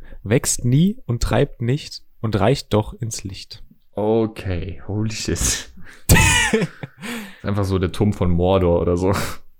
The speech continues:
Speaker 1: <laughs> Nee, ist es nicht, ähm, Herr der Ringe-Universum spezifisch.
Speaker 2: Wurzeln, die keiner sieht, aber trotzdem so ultra hoch. Wie waren die letzten beiden Zeilen?
Speaker 1: Wächst nie und treibt nicht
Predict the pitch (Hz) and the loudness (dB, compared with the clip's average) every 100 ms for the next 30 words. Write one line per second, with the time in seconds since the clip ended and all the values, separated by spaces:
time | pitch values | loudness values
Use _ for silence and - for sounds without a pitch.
0 | - 196 220 202 170 - - - - - | 0 4 4 4 2 0 -12 -20 -20 -10
1 | 175 131 120 123 127 123 123 117 131 127 | -6 -4 0 4 6 6 6 4 2 2
2 | 120 113 117 117 - - 113 107 110 107 | 2 4 2 -6 -12 -4 2 2 2 0
3 | 107 104 101 101 104 101 - 101 - 117 | -2 0 2 2 0 -4 -6 -8 -8 -10
4 | 113 - - - - 95 95 131 143 - | -10 -14 -20 -20 -14 -8 -6 -6 -6 -8
5 | 117 107 98 - 110 110 104 101 104 - | -6 -6 -8 -10 -8 -6 -8 -10 -12 -14
6 | - 104 - 117 - - 101 101 101 - | -14 -14 -14 -16 -16 -12 -10 -10 -10 -10
7 | - - 95 104 104 - - - - - | -12 -12 -12 -8 -10 -12 -20 -20 -20 -20
8 | - _ _ 107 113 151 165 147 147 175 | -20 _ _ -4 -2 2 0 0 -4 -4
9 | 180 185 175 180 196 202 - - - _ | -2 -2 -4 -6 -6 -8 -12 -20 -20 _
10 | 120 107 156 - - 117 123 156 117 104 | -10 0 0 0 -4 -2 0 -2 -2 -6
11 | - 104 123 _ 107 117 - - | -2 0 0 _ -6 -6 -6 -16